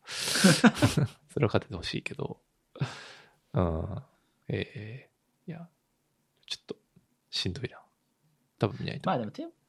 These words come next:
Speaker 2: パさんが好きかっていうと、好きじゃないと思いますけど。
Speaker 1: うん。まあ、そのビジネスがなんかうまくいくの、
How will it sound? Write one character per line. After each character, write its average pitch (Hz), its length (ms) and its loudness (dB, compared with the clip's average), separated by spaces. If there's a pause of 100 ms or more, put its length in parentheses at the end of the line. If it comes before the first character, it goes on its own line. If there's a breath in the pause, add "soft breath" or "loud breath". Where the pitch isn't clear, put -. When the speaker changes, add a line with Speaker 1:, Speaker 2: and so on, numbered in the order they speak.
(140)
Speaker 2:
パ 269 140 -2
さ 277 160 -8
ん 269 100 -8
が 285 80 -10
好 - 60 -16 (120)
き - 120 -20
か 220 140 -4
っ 262 100 -14 (120)
て 277 60 -8
い 226 140 -4
う 269 60 -6
と、 339 340 -6
好 - 40 -16 (160)
き 156 120 -2
じ 120 100 -2
ゃ 78 60 -10
な 69 120 -12
い - 220 -20
と - 80 -16
思 - 100 -20
い - 20 -20 (180)
ま - 80 -20
す - 60 -20
け - 80 -12 (100)
ど。 98 60 -2
Speaker 1:
う 90 40 2
ん。 82 420 -2
ま 113 120 2
あ、 - 20 2
そ 101 60 4
の 98 40 6
ビ 156 140 6
ジ 214 100 4
ネ 190 120 8
ス 143 800 4
が 147 260 6
な 131 80 2
ん 127 40 0
か 123 100 2
う 117 80 4
ま 143 100 6
く 139 100 4
い 127 60 2
く - 120 -2
の、 156 140 4